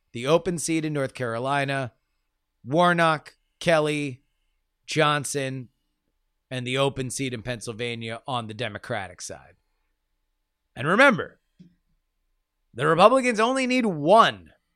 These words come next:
They need one. Each and every one of these seats is going to be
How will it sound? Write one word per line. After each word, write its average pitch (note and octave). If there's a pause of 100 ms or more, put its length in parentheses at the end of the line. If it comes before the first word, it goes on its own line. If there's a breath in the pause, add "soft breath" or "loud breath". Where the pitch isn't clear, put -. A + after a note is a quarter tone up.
(1300)
They E3+
need A#3
one. C#3 (440)
Each B3
and A3+
every G#3+
one F#3+
of F3
these F3
seats C3+ (480)
is D#3
going F3
to D#3+
be D3